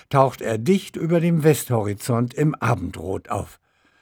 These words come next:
Vor Sonnenaufgang lässt sich im Südosten der Ringplanet Saturn blicken.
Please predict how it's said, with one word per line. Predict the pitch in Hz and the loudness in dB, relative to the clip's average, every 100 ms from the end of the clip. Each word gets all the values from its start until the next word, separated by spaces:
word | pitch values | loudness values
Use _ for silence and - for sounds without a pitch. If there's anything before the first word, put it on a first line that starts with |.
| _ _ _ | _ _ _
Vor | - 185 202 202 | -2 2 4 4
Sonnenaufgang | 165 147 143 123 - 127 123 - - 147 175 | 4 4 6 2 0 2 2 0 -2 2 4
lässt | 180 160 - | 4 4 2
sich | - 127 | -2 2
im | 120 | 2
Südosten | 113 120 110 139 151 - 151 | 4 2 0 -2 -2 -2 0
der | 139 135 107 | 2 2 4
Ringplanet | 131 143 - 127 117 120 113 | 4 4 4 4 4 2 0
Saturn | 139 131 143 110 85 | 0 2 4 4 2
blicken. | 80 87 98 101 | -2 -6 -8 -14